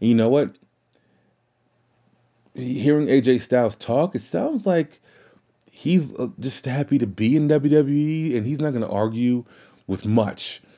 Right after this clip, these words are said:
you know. But, um, I don't know, man. It, that was just awesome to see. Uh, on the triple threat ladder match, e-, even though this was the very beginning of the pandemic, you, you didn't have the six, you didn't have the six men in there. You had the three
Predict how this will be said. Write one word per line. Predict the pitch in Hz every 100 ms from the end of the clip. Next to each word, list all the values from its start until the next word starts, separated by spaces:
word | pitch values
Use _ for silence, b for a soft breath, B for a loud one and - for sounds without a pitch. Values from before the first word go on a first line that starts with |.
| b b
you | 107
know. | 110 107 107 107
But, | 98 113 110 104 -
um, | 104 101 98 95 90 87 87 - _ _ _ _ _ _ _ _ _ _ -
I | 95
don't | 117 117
know, | 113 101
man. | 95 92 95 -
It, | 92
that | 107 113
was | 113 -
just | 107 - -
awesome | 110 - 120
to | 110
see. | - 113 113 110 b b b b b b _
Uh, | 107 110 117 - - _ -
on | 127
the | 117
triple | - 131 117
threat | 127 92
ladder | 107 117 123
match, | 123 120 123 -
e-, | 113
even | - 98 113
though | 110
this | 101
was | 95
the | 90
very | 78 110 113
beginning | 101 101 104
of | 101
the |
pandemic, | 95 104 104 98 104 104 101
you, | 95 98 101 B B B
you | 101
didn't | 101 98
have | 104 85
the |
six, | - 113 101 -
you | - 117
didn't | 110
have | 101
the |
six | 92 123 107
men | 107 107
in | 104
there. | 104 104
You | 98
had | 101
the |
three | - 101 104